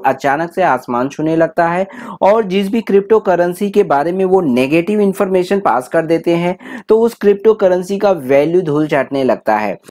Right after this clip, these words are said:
ठीक उसी तरह से इन्होंने चाइना का भी एग्जांपल दिया है कि चाइना अगर अपने देश में Bitcoin के माइनिंग को बैन कर देता है, पूरी की पूरी क्रिप्टो करेंसी मार्केट एकदम से क्रैश होने लगती है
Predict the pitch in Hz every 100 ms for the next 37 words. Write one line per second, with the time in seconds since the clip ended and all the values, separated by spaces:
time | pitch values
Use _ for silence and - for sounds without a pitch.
0 | - 202 226 226 202 233 220 196 196 196
1 | 208 208 - 170 190 202 208 - 131 147
2 | 175 190 180 196 156 127 147 135 180 180
3 | 185 185 185 185 202 - 160 185 233 214
4 | 208 202 - 202 180 147 175 185 196 156
5 | 139 - 190 202 208 185 127 123 151 185
6 | 196 196 170 127 131 165 175 170 175 175
7 | 175 180 185 180 202 226 220 214 160 170
8 | 202 180 165 - 208 196 170 170 208 190
9 | 123 117 131 139 185 190 170 160 180 185
10 | - 190 190 123 135 151 165 170 170 165
11 | 180 175 190